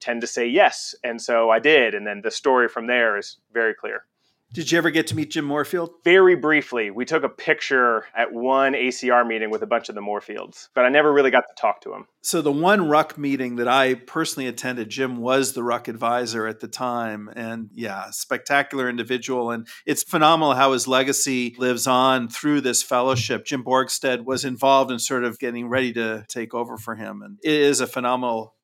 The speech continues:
Speaker 2: aspect of the A C R's initiatives. Let's talk about the fact that you kind of were bouncing between Texas to the East Coast, back to Texas, then to North Carolina, and then finally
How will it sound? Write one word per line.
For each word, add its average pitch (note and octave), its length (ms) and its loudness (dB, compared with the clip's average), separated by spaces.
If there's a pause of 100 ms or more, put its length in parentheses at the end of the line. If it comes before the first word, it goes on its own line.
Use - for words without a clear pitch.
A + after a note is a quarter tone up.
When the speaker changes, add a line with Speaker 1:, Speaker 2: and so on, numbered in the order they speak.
Speaker 2:
aspect B2 500 -4
of A#2 80 -8
the A#2 120 -6
A A2+ 80 -6
C A2+ 200 -6
R's A2 200 -6
initiatives. G#2+ 540 -10 (220)
Let's B3 160 -4
talk D#4+ 260 0
about B3+ 320 2
the G3 60 0
fact G3+ 460 2
that F3 220 0
you E3 120 -4
kind A#3+ 200 0
of B3 60 2
were A3 100 4
bouncing F#3+ 720 0 (220)
between D#3+ 800 -2
Texas G#3+ 540 0
to - 140 -6
the A#2+ 200 -6
East - 320 -4
Coast, C3+ 420 -2
back F#3 300 2
to E3+ 100 -6
Texas, B2+ 800 -4
then D3 240 0 (280)
to D3+ 120 -6
North D#3 260 0
Carolina, D3+ 760 4 (340)
and D#3 280 -2
then D#3 300 0
finally C3+ 680 -4